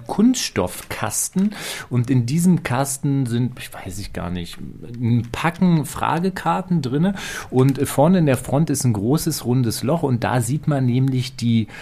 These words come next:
Frage und auch Antwort, Auswahlmöglichkeiten und Smart Ten. Der Name lässt schon so ein bisschen andeuten, hier geht es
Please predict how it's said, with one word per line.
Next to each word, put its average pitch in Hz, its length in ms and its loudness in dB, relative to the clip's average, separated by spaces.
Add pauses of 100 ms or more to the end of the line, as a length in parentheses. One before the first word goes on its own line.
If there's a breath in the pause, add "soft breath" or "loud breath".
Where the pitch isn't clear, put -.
Frage 143 720 -2
und 139 280 2
auch 113 260 -2
Antwort, 165 640 0
Auswahlmöglichkeiten 143 920 -2
und 117 160 -2
Smart 113 440 -2
Ten. 190 400 2 (320 loud breath)
Der 117 120 4
Name 123 400 4
lässt 139 320 2
schon 160 140 2
so 143 80 2
ein 131 60 2
bisschen 131 300 0
andeuten, 143 440 0
hier 127 160 4
geht 131 240 2
es 143 200 -2